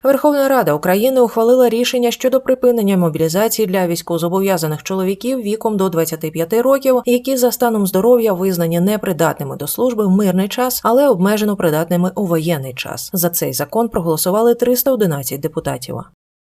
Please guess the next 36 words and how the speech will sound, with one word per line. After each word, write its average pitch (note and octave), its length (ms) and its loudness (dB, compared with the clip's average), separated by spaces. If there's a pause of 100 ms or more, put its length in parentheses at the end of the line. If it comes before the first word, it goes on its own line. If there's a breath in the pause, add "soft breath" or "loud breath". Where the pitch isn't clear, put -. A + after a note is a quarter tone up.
(100)
Також G3+ 420 0
Верховна B3 420 2
Рада C#4 220 4
підтримала A#3 480 0
законопроєкт G3 720 0
номер A3 260 0
дванадцять G3 560 0
нуль G#3+ 160 2
тридцять G3 460 -4
дев'ять D#3+ 460 -2
про - 140 0
угоди B3 540 2
зі F#3+ 140 -4
слідством F#3+ 520 -4
у B3+ 120 -4
корупційних G3 680 0
справах, D3 580 -4
який C#4+ 300 2
відповідає A#3+ 520 2
міжнародним G3 580 2
зобов'язанням D#3+ 720 -2
України. E3 640 -4
Законопроєкт E3 720 -4
вводить G3 360 -4
нову G#3 320 -2
статтю, F#3 500 -2
яка C#3 260 -4
дозволяє G#3+ 500 -2
у A#3+ 180 0
випадку A#3+ 400 -2
співпраці A3 640 -4
зі C#3 100 -10
слідством A3+ 580 -4
через A3 280 -4
викриття G3 520 -4
співучасників D#3 840 -4